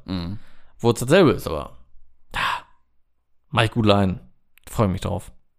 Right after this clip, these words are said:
Speaker 2: Ja, deswegen, ich bin jetzt auf jeden Fall angefixt, das geht jetzt hier zapp, zarab.
Speaker 1: Ja,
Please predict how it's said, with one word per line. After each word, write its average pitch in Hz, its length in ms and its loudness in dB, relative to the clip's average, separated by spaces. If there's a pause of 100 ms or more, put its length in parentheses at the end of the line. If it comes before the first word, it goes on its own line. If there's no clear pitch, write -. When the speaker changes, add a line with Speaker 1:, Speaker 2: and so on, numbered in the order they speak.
(760)
Speaker 2:
Ja, 113 120 2
deswegen, 104 260 2
ich 95 60 -2
bin 110 100 6
jetzt 107 80 4
auf 104 80 2
jeden 101 140 0
Fall 101 80 0
angefixt, 101 360 -4
das 110 120 -6
geht - 240 -6
jetzt - 120 -6
hier 107 220 -2 (560)
zapp, - 240 -2
zarab. 113 400 0 (500)
Speaker 1:
Ja, 117 200 0